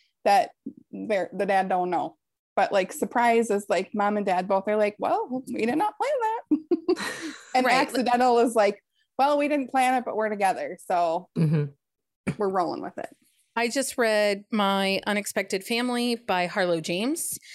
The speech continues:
Speaker 2: and that was supposed to be a one-night stand. She figures out two months later that, "Shit, I can't keep any food down. I am now pregnant."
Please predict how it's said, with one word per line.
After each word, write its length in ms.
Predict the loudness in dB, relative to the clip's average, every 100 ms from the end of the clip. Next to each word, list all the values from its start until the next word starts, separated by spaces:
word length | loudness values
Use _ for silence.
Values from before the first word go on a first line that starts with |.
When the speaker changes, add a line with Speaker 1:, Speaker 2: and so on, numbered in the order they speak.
| -20 -20 _
Speaker 2:
and 580 | -4 0 0 0 -2 -6 -12 _ _ _ _ _ _
that 200 | -4 -2
was 100 | -2
supposed 200 | -2 -2
to 60 | 0
be 60 | 0
a 60 |
one-night 420 | 2 2 0 -2 -2
stand. 500 | 0 2 2 0 -2 -10 _ _ _ _ _
She 440 | -12 -8 -4 -4
figures 640 | -4 -10 -4 -4 0 0 2
out 240 | 0 -2
two 140 | -4 -4
months 240 | -4 -2
later 280 | 0 2 0
that, 300 | 0 -4 -4 _ _ _ _ _
"Shit, 420 | -18 -8 -6 -6
I 40 | -12
can't 320 | -8 -8 -8
keep 240 | -8 -8 -8
any 200 | -10 -8
food 220 | -6 -4 -2
down. 340 | 0 0 -2 -4
I 120 | -4
am 140 | -4
now 220 | -6 -10 -16
pregnant." 600 | -4 -2 0 -2 -4 -6